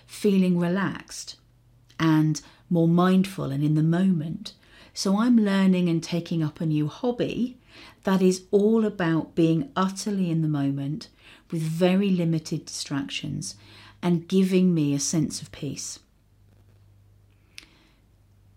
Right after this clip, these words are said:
This model is something that you can use yourself. You can print it off.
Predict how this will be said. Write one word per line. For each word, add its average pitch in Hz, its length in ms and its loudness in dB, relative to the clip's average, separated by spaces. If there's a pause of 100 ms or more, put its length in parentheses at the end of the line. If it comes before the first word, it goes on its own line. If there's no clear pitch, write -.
(340)
This 285 260 0
model 220 360 4
is 147 160 -4
something 170 460 -2
that 160 160 -2
you 170 160 0
can 170 200 -2
use 151 260 -2
yourself. 151 680 -6
You 175 80 -2
can 165 200 -4
print 202 440 -2
it 202 140 -8
off. 180 380 -6